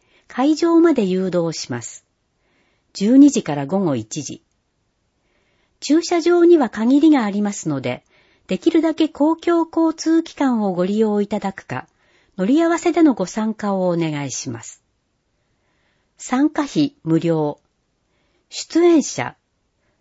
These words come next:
丸一、障害児者和太鼓の会、どんどんクラブ。誰もが楽しめる和太鼓の会を目的に、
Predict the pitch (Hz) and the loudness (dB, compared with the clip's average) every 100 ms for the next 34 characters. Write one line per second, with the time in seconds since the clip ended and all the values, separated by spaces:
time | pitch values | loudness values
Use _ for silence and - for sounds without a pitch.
0 | _ 175 226 254 208 - 175 - _ _ | _ -2 0 0 -2 -6 -8 -8 _ _
1 | _ _ _ _ - 254 339 339 339 330 | _ _ _ _ -2 2 4 4 4 2
2 | 320 - 196 - 180 202 269 254 185 160 | 0 -2 -4 -4 -4 0 0 0 -2 -2
3 | - 151 120 - _ _ 165 240 302 311 | -4 -6 -6 -10 _ _ -4 4 6 6
4 | 294 285 240 165 127 127 _ _ _ _ | 4 4 0 -4 -6 -10 _ _ _ _
5 | _ _ _ _ _ _ _ _ _ 320 | _ _ _ _ _ _ _ _ _ 2
6 | 370 359 262 214 214 240 - 254 220 185 | 4 6 4 2 -2 -2 0 0 2 -2
7 | 160 226 254 175 156 - 156 131 - 190 | 0 0 0 -2 -4 -4 -8 -8 -8 -4
8 | 180 - - 147 143 127 131 | -4 -4 -10 -10 -8 -8 -10